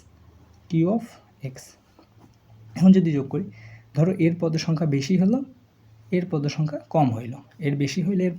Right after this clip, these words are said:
কম হলো, আমরা যোগ করলাম, তাহলে এখানে আসবে কি? পদ সংখ্যা হইতে কম আসবে, ধনাত্মকগুলাই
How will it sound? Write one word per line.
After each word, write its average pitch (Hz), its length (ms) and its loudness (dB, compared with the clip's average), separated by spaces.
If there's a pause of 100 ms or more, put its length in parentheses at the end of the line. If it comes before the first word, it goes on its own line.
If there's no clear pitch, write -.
কম 143 180 0
হলো, 139 160 -4 (320)
আমরা 139 220 2
যোগ 147 100 -2 (100)
করলাম, 160 240 -2 (420)
তাহলে 196 260 2
এখানে 180 260 0
আসবে 151 220 -2
কি? - 60 -8 (420)
পদ 175 140 -2 (120)
সংখ্যা 202 300 2
হইতে 208 200 0 (720)
কম 180 120 4 (100)
আসবে, 135 220 -4 (520)
ধনাত্মকগুলাই 127 720 -2